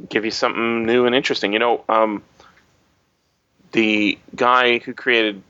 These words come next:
The Walking Dead also did a superhero comic, and it's, it's actually quite good. It's, um, it's called, uh, S-, I was gonna say Supreme, but that's not it. Um, it's like Indefeatable or something like that.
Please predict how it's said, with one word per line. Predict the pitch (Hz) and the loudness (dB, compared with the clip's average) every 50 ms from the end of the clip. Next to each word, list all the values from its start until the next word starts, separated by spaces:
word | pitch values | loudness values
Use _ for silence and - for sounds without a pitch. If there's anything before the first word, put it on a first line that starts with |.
| _ | _
The | - 107 | -8 -2
Walking | 107 110 110 - - 113 101 | 0 0 0 0 -4 -6 -2
Dead | 113 104 95 | 0 0 0
also | 95 - 113 113 - - 104 | 2 0 0 0 -2 -6 -4
did | 95 101 90 | -2 0 0
a | 92 90 | 0 -2
superhero | - - 143 135 - 120 98 95 98 - | -4 -6 -8 -6 -6 -6 -6 -6 -8 -6
comic, | - - - 92 98 - - | -6 -6 -4 -4 -4 -4 -2
and | 110 110 | -2 0
it's, | 110 156 - - - - - _ | 0 -2 -2 -4 -10 -12 -10 _
it's | - - - | -10 -4 -2
actually | 139 101 101 - - 95 92 - _ _ | -2 -2 -2 -4 -10 -14 -16 -16 _ _
quite | 98 95 92 | -8 -8 -4
good. | - 156 131 98 | -2 -2 -2 -2
It's, | - 87 - - - - - _ - | -2 -8 -10 -14 -18 -20 -20 _ -6
um, | 87 98 98 95 92 - 90 - _ _ _ - - - _ _ _ _ _ _ _ _ _ _ | -4 0 0 0 0 -2 -8 -16 _ _ _ -20 -20 -20 _ _ _ _ _ _ _ _ _ _
it's | - 104 - - | -10 -8 -8 -10
called, | - - - - 107 101 101 101 95 95 95 95 92 90 - - - - - - _ _ | -14 -14 -4 -2 0 2 2 2 4 4 2 2 0 -2 -8 -14 -16 -16 -16 -20 _ _
uh, | 104 107 | -6 -4
S-, | 107 - - - - - - - | -2 -2 -2 -2 -4 -6 -8 -10
I | - 95 | -10 -10
was | - - - - | -10 -10 -16 -20
gonna | - - | -20 -18
say | - - 101 95 | -8 -6 -6 -4
Supreme, | - - - 98 - - - 120 107 98 92 90 | -4 -4 -4 -6 -6 -4 -2 -2 -2 -2 -2 -4
but | 90 87 | -6 -2
that's | - 92 95 - - | -2 -2 -2 -2 -4
not | - 92 92 92 | -6 -6 -4 -2
it. | 90 87 - - _ _ _ _ - - - _ _ _ _ _ _ | -2 -4 -4 -6 _ _ _ _ -20 -20 -20 _ _ _ _ _ _
Um, | 98 98 95 92 92 90 90 87 85 - - _ _ _ _ _ _ - | -4 -2 -2 0 0 0 0 -2 -4 -10 -16 _ _ _ _ _ _ -16
it's | 104 - - | -16 -4 -2
like | 113 101 - - | 0 0 0 0
Indefeatable | 135 143 156 135 127 - - 143 131 117 101 95 98 | 2 2 2 2 0 0 0 0 0 0 2 2 0
or | 95 98 95 | 0 0 -4
something | - - 101 92 - - 98 | -4 -4 -4 -4 -4 -6 -4
like | 98 101 95 - | -4 -4 -2 -2
that. | 101 101 104 - | -2 -2 -2 -2